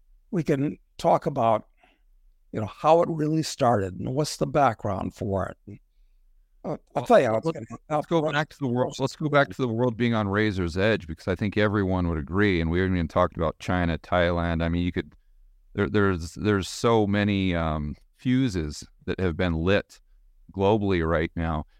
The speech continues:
Speaker 2: Um, and let's not even talk about the economic, you know, the, the yield curve being inverted, uh, for the last, whatever, uh, sixteen months, and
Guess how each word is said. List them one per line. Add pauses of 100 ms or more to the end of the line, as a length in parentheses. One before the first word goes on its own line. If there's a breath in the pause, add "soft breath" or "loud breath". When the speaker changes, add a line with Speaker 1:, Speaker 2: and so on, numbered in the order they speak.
(120)
Speaker 2:
Um,
and
let's
not
even
talk
about
the
economic, (140)
you
know,
the, (100)
the
yield
curve (100)
being
inverted, (400)
uh,
for
the
last, (220)
whatever,
uh, (560)
sixteen
months, (440)
and